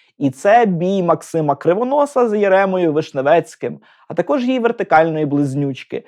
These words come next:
бій Богуна з Чернецьким. До того ж, цей видатний художник, за загальним визнанням найкращий батальний живописець Російської імперії епохи зламу століть,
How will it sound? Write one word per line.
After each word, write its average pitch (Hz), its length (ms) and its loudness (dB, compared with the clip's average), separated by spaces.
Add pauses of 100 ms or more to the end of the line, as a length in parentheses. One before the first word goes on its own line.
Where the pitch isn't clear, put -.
(220)
бій 151 260 0
Богуна 143 540 2
з 214 120 -8
Чернецьким. 143 840 -2 (580)
До 156 140 0
того 202 280 0
ж, 180 80 -6
цей 170 160 0
видатний 165 440 0
художник, 233 760 -2 (100)
за 160 160 2
загальним 160 440 4
визнанням 147 500 -2
найкращий 143 580 0
батальний 139 460 2
живописець 135 680 -2
Російської 139 760 -4
імперії 135 500 0
епохи 139 380 -4
зламу 139 340 -4
століть, 254 540 -4